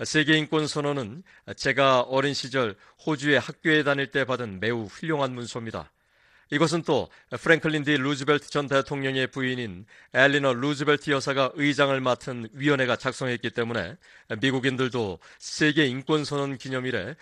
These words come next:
중요한 이해관계를 갖고 있습니다. 세계 인권 선언은 우리 세계에서 지속적으로 적용되고 있고 북한도 역시 적용 대상입니다.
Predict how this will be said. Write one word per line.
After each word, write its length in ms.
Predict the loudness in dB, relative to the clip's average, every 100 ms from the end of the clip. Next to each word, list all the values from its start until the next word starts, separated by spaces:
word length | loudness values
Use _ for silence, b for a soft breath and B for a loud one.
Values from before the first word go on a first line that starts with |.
| b -18 -14
중요한 580 | -8 -2 2 2 0 -8
이해관계를 760 | 0 6 6 6 -2 -2 -4 -4
갖고 320 | -8 -8 -12
있습니다. 540 | -10 -12 -14 -14 -16 _ b b b -8
세계 340 | 2 4 6
인권 300 | 4 2 -2
선언은 540 | 0 0 0 -2 -6 -12 b b
우리 240 | -4 2 2
세계에서 600 | 2 -2 2 0 0 -6
지속적으로 800 | -8 -8 -4 -4 -2 -2 0 -2
적용되고 580 | -4 -6 -4 -4 -4 -4
있고 320 | -6 -10 -12 b b -20
북한도 380 | -8 -2 2 4
역시 320 | 2 0 -6 -8 _ _
적용 480 | -6 -4 -2 -4 -6 -16 -4
대상입니다. 720 | -4 -2 -8 -8 -10 -12 -14